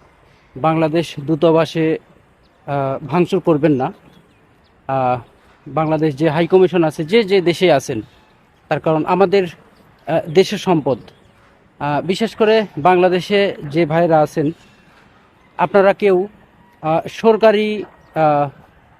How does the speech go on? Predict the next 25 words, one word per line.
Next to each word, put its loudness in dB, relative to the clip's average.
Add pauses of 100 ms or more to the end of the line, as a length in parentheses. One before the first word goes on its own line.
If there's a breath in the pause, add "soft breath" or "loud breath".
অফিস 0
আদালতে 2
ভাঙচুর 0
করবেন 2
না। 2
অফিস 0
আদালত 2 (100)
এগুলো 0
কিন্তু, -4 (400)
আহ, -2
স-, -18 (400)
জনগণের, 0
হ্যাঁ, -2 (440 soft breath)
যে 4
সরকারি 2 (120)
ক্ষমতায় 2
আসুক -2
আবার, 2 (480)
আহ, -2 (320)
তার 4 (360)
যেন 0
সুবিধা 0
হয়, -2
সে -4
যেন -2